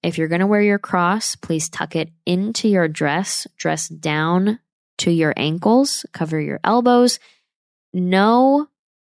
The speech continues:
pork." Apparently, one of the guests in a previous group brought, like, pork jerky on accident. Yikes. Um, almost starting World War Three there. And another interesting rule is no intimate behavior. Now, they mean, like,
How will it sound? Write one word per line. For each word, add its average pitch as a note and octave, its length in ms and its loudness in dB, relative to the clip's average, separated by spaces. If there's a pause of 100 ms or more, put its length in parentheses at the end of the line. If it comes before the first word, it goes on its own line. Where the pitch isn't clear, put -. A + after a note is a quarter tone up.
(140)
pork." A#3 380 2
Apparently, G3 600 2
one F#3 200 0
of F#3 80 0
the F3 100 0
guests F3 420 -2
in F3 140 0
a E3 100 0
previous E3+ 540 0
group E3 320 0 (200)
brought, D#3+ 260 0
like, D3 340 -4
pork F3+ 340 -2
jerky D#3+ 360 0
on G#3 140 2
accident. B3 600 0 (200)
Yikes. D#3+ 680 -2
Um, D3+ 340 -2 (200)
almost E3 260 0
starting D#3+ 240 0
World D#3 220 0
War D3+ 120 0
Three F#3+ 220 -2
there. C#4 240 2 (480)
And G3 460 2
another B3 340 2
interesting B3+ 500 2
rule G3 360 2
is E3 200 0
no F3 240 0
intimate E3+ 400 -6
behavior. C#3+ 720 -4
Now, D3+ 440 -2 (100)
they D#3+ 200 -4
mean, D#3 200 -2
like, C3+ 180 -4